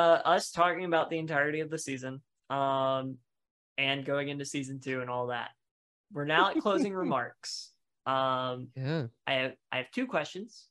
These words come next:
Speaker 1: The first one is, this is open floor. You can talk about the cast. You can talk about Jamie specifically, and you can talk about your time on Huntsman's Hydra,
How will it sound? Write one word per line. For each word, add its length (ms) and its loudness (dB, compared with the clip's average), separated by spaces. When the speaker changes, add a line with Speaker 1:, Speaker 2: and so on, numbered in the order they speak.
Speaker 1:
The 100 -4
first 340 2
one 200 -8
is, 640 2
this 240 -4
is 240 -4
open 320 -2
floor. 400 -4
You 120 -4
can 220 -6
talk 320 -2
about 400 -2
the 60 -20
cast. 520 -2
You 80 -10
can 200 -10
talk 280 -6
about 400 -6
Jamie 340 -8
specifically, 640 -12
and 560 -8
you 60 -8
can 120 -20
talk 260 -6
about 340 0
your 180 -8
time 340 -2
on 140 -4
Huntsman's 380 -10
Hydra, 300 -2